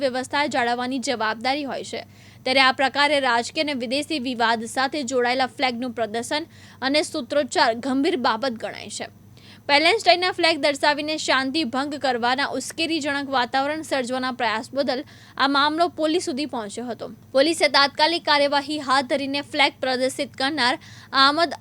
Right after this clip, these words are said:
અબ્દુલ રૂખડા ગામે વિરુદ્ધ કાયદેસરની કાર્યવાહી કરી તેમની સામે શાંતિ ભંગ કરવા બદલ, ઉશ્કેરણીજનક કૃત્ય કરવા બદલ સત્તાવાર રીતે ગુનો દાખલ કરવામાં આવ્યો. આ ઘટનાની ગંભીરતાને ધ્યાનમાં લઈને ખંભાળિયા પોલીસે તાત્કાલિક તપાસના ચક્રો ગતિમાન કર્યા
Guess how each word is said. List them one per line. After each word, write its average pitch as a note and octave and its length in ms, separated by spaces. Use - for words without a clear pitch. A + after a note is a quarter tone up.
અબ્દુલ C4+ 380
રૂખડા D4 400
ગામે C4+ 380
વિરુદ્ધ D#4 400
કાયદેસરની C#4+ 640
કાર્યવાહી B3 560
કરી B3 200
તેમની D4+ 300
સામે D4 340
શાંતિ C4 380
ભંગ C#4 260
કરવા B3 280
બદલ, C4 340
ઉશ્કેરણીજનક E4+ 680
કૃત્ય D4+ 280
કરવા A#3+ 340
બદલ A#3+ 400
સત્તાવાર B3+ 480
રીતે C4 220
ગુનો B3 240
દાખલ B3 420
કરવામાં A#3 380
આવ્યો. - 260
આ D4+ 120
ઘટનાની E4 540
ગંભીરતાને E4 540
ધ્યાનમાં C#4+ 420
લઈને D4 220
ખંભાળિયા C#4 580
પોલીસે C#4 280
તાત્કાલિક C#4 580
તપાસના B3 460
ચક્રો C#4 240
ગતિમાન B3 480
કર્યા D#3 340